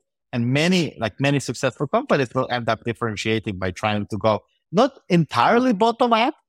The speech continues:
but trying to go to security practitioners so that those security practitioners then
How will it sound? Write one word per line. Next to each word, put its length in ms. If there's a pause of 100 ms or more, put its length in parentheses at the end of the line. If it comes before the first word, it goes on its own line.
(200)
but 140
trying 300
to 100
go 160
to 100
security 480
practitioners 640
so 180
that 220
those 160
security 400
practitioners 600
then 260